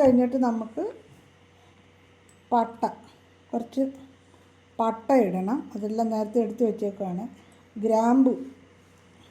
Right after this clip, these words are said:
ഗ്രാമ്പു ഒരു അഞ്ച് കഷ്ണം ഗ്രാമ്പു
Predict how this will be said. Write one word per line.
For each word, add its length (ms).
ഗ്രാമ്പു 400
ഒരു 160
അഞ്ച് 260
കഷ്ണം 380
ഗ്രാമ്പു 460